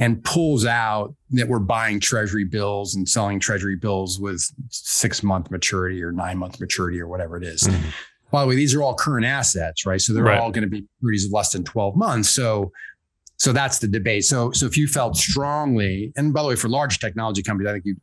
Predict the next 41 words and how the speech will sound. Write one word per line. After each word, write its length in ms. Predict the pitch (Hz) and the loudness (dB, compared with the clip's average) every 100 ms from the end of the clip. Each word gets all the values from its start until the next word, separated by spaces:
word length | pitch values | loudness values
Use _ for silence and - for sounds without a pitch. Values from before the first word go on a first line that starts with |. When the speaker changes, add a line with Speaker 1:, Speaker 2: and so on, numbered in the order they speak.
| _ | _
Speaker 1:
you'd 160 | 110 95 | -2 0
be 80 | 98 | 0
hard 240 | 104 92 | 0 0
pressed 220 | 101 92 | -4 -2
to 60 | 92 | 0
make 160 | 156 135 | 0 0
this 140 | 90 | -2
case. 180 | 92 92 | -2 -2
But 140 | 123 | -2
if 80 | 104 | 0
you 160 | 120 123 _ | 0 -2 _
argued 340 | - 120 104 95 | 0 2 2 0
strongly 540 | - 120 123 120 104 | 0 0 2 2 2
that 160 | 101 - | 0 0
no, 260 | 151 143 | 0 0
no, 240 | 135 131 120 | -2 -2 0
they, 240 | 107 92 _ _ _ _ - | 0 -2 _ _ _ _ -2
you 80 | 107 | 2
know, 100 | 104 | 2
this 160 | 104 | 2
is 100 | 101 | 2
actually, 340 | 107 104 - 107 | 0 0 0 0
they 140 | 113 | 2
are 140 | 120 | 2
making 260 | 127 123 123 | 0 0 0
investments 600 | 110 110 113 120 110 104 | 2 2 0 0 0 0
and 80 | 107 | 0
this 100 | 101 | 0
is 80 | - | 0
part 240 | 117 107 | 0 0
of 60 | 104 | 0
their, 320 | 104 101 101 127 | -2 -2 -4 -2
you 120 | 98 | -2
know, 80 | 95 | 0
value 260 | 113 113 | 0 0
of 60 | 104 | -2
their 60 | |
business 380 | 95 107 104 - | 0 0 0 0
and 100 | 107 | 0
so 80 | 104 | -2
forth, 160 | 98 | -4